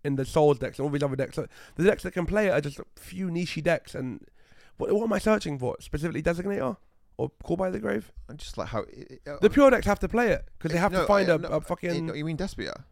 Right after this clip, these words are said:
Speaker 1: Yeah.
Speaker 2: No, I, I wouldn't play Cross Out. No, no, not Cross Out. I wouldn't play Prosperity in,
Speaker 1: I think it's, I think you
Speaker 2: in
Speaker 1: need it.
Speaker 2: Despia.
Speaker 1: I think
Speaker 2: You
Speaker 1: you
Speaker 2: think
Speaker 1: need
Speaker 2: so?
Speaker 1: it. Yeah, tell you why. Because if your, if your, if your plan is to normal summon Aluba, you
Speaker 2: Yeah.
Speaker 1: wanna dig for,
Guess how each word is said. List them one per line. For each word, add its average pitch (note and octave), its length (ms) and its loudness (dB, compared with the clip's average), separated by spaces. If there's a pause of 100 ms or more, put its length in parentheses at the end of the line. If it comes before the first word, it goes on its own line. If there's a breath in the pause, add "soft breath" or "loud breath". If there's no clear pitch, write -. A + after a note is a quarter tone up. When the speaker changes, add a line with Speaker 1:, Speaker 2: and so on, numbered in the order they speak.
(140)
Speaker 1:
Yeah. F#3 340 4
Speaker 2:
No, C#3+ 80 -10 (180)
I, A#2+ 40 -8
I - 20 -2
wouldn't A2 260 -6
play G#2+ 140 -6
Cross G#2+ 240 -10
Out. G2 260 -8
No, C3+ 240 2
no, C3 180 0
not C3+ 140 -6
Cross G#2+ 120 -8
Out. G2 40 2
I - 40 2
wouldn't A#2+ 180 -2
play G2+ 440 -4
Prosperity G2+ 520 -4
in, E2+ 100 -10
Speaker 1:
I - 60 -6
think E3+ 220 -4
it's, E3+ 120 -6
I - 120 -6
think E3 180 -8
you D3+ 60 -4
Speaker 2:
in C#3+ 60 -4
Speaker 1:
need F3+ 220 -2
it. C3+ 40 0
Speaker 2:
Despia. F2+ 100 -4
Speaker 1:
I - 20 -10
think G2 60 -14 (260 soft breath)
Speaker 2:
You D#3 60 -4
Speaker 1:
you F#3 80 0
Speaker 2:
think F#3+ 140 2
Speaker 1:
need G#3 80 0
Speaker 2:
so? G2+ 160 0
Speaker 1:
it. G#2+ 40 -12 (220 loud breath)
Yeah, F#3+ 120 4
tell G3 140 2
you F#3+ 80 4
why. F3 80 6
Because D3 220 -4
if F#3 120 -6
your, G#3 200 2
if D#3+ 100 -8
your, F3 140 0 (100)
if D#3+ 100 -10
your D#3 120 -2
plan F3 240 0
is D#3 80 -4
to C#3+ 80 -4
normal C#3 200 2
summon C3 300 -2
Aluba, B2 360 0 (220 soft breath)
you C3 120 4
Speaker 2:
Yeah. C#3+ 60 8
Speaker 1:
wanna D3 140 6
dig C3+ 320 2
for, C3 200 -4